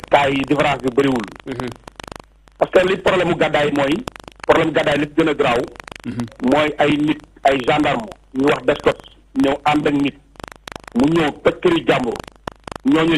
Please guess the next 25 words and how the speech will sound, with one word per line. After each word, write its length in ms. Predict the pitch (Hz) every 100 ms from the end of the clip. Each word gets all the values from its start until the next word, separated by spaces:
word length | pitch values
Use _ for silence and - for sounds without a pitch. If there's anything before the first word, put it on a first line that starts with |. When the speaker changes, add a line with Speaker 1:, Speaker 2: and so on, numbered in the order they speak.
| 143
Speaker 1:
jël 140 | 170
ko 100 | -
ko 120 | 160 147
yóbbu 240 | 147 165
ko 80 | 160
ci 220 | - 143
yoon, 160 | 147 143
ñu 140 | 143 147
xool 240 | 156 151
ne 80 | 143
ñooñaa 320 | 135 143 143
nekk 220 | 135 135 -
ci 80 | 127
yoon, 160 | 123 120
loolu 300 | 113 131 131 123 113
lu 80 | 110 110
garaaw 260 | 139 147
la, 120 | 131 135 135
lu 80 | 131 123
doy 140 | 143 151
waar 220 | 147 135
la, 100 | 127 131
lu 80 | 131
rusul 320 | 131 147 143
la. 80 | 123